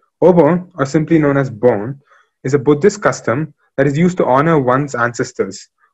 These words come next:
Common customs include visiting one ancestor, ancestral properties and also cleaning up the graves of the ancestors. It is normally held for three days, although the starting date changes from region to region. This is because of the shift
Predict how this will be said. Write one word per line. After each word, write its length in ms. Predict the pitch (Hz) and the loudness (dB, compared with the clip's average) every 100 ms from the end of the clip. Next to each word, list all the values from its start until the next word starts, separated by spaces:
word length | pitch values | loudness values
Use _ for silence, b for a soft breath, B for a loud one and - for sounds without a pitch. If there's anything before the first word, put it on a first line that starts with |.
| - | -2
Common 320 | 147 170 202 | 0 0 -2
customs 520 | 175 135 - 110 135 - _ _ _ - | -4 -8 -10 -10 -10 -16 _ _ _ -8
include 360 | 143 143 165 | -6 -2 0
visiting 460 | 139 135 160 185 160 | 0 -2 -2 -2 0
one 240 | 139 143 | 0 -2
ancestor, 680 | 123 131 139 143 - 143 151 - _ 123 | -6 -8 -6 -8 -4 -4 -4 -12 _ -6
ancestral 420 | 131 147 - 147 | -6 -6 -8 -4
properties 640 | 131 117 120 113 175 - _ _ _ - | -2 -2 -2 -4 -6 -6 _ _ _ -6
and 100 | 139 | -2
also 220 | 151 175 | -2 -4
cleaning 400 | 180 165 175 175 | -4 -2 -2 -2
up 120 | 160 | -2
the 100 | 139 | -4
graves 380 | 123 131 151 139 | -2 -2 -2 0
of 240 | 135 123 | 0 0
the 200 | 110 123 - | -4 -8 -8
ancestors. 640 | 117 110 113 107 95 - _ _ - _ _ _ _ | -14 -14 -16 -16 -18 -20 _ _ -20 _ _ _ _
It 80 | 151 | -6
is 100 | 170 | -4
normally 320 | 175 202 254 | -2 -2 -4
held 240 | - 175 - | -2 -4 -2
for 100 | 170 | -6
three 280 | - 151 | -2 -4
days, 200 | 120 123 - _ - | -2 -6 -8 _ -10
although 220 | 143 170 | -6 -6
the 80 | 151 | -8
starting 520 | - 143 170 214 175 | -4 -4 -4 -6 -10
date 240 | 123 131 _ _ - | -10 -10 _ _ -10
changes 360 | 143 151 165 | -8 -8 -8
from 200 | - 127 | -8 -8
region 300 | 117 123 139 | -10 -10 -8
to 80 | 127 | -8
region. 380 | 107 107 104 98 _ _ _ _ | -8 -10 -14 -20 _ _ _ _
This 220 | 139 143 | -12 -10
is 80 | 190 | -8
because 320 | 180 175 196 | -6 -2 -2
of 80 | 196 | -4
the 60 | 170 | -8
shift 440 | - 175 - - | -4 -4 -4 -12